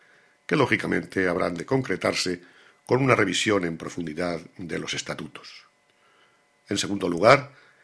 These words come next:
la puesta al día del modelo socialdemócrata a través de una confrontación directa y decidida con las posiciones del capitalismo neoliberal, que se reconoce como causante directo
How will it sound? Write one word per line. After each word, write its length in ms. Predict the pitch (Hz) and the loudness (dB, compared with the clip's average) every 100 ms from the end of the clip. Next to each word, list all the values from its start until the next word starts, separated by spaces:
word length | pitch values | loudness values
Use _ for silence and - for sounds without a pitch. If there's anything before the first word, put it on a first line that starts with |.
| _ _ _ _ | _ _ _ _
la 180 | 92 95 | -2 4
puesta 460 | 127 - 127 117 | 4 4 6 8
al 120 | 107 101 | 8 6
día 280 | 139 147 | 6 6
del 160 | 135 113 | 6 4
modelo 540 | 101 95 117 113 110 | 2 2 2 4 2
socialdemócrata 1040 | - 90 - 135 104 127 120 117 135 131 - - - - _ _ _ - | 0 -4 -2 0 4 2 6 4 4 2 -4 -20 -20 -20 _ _ _ -4
a 60 | - | 2
través 240 | 117 135 | 4 4
de 80 | 135 | 2
una 120 | 131 | 4
confrontación 920 | 120 104 - 104 95 - 135 139 - | 4 4 4 2 2 4 4 4 -4
directa 720 | 107 92 98 135 - - - - _ _ - | -8 -2 2 2 0 -14 -16 -18 _ _ -12
y 80 | 117 | -4
decidida 600 | 180 - 117 127 113 - _ _ - _ _ | -2 -2 0 0 0 -4 _ _ -20 _ _
con 140 | 98 | 2
las 140 | 95 90 | 2 2
posiciones 720 | 95 95 92 131 127 131 120 | -2 -2 0 4 6 6 4
del 220 | 98 90 | 2 0
capitalismo 800 | 87 - 87 82 110 113 85 76 | -2 -4 -6 -2 -2 -2 -4 -6
neoliberal, 800 | 76 78 82 143 92 98 92 90 _ _ _ _ _ _ _ | -6 -6 -2 0 2 2 2 -2 _ _ _ _ _ _ _
que 100 | - | 0
se 120 | 110 | 2
reconoce 420 | 98 90 117 131 | 2 2 0 0
como 260 | - 98 90 | 0 -2 0
causante 680 | 92 92 - 120 120 117 104 | 0 0 4 4 4 2 2
directo 640 | 92 90 90 - 98 90 | 2 2 0 -2 -8 -8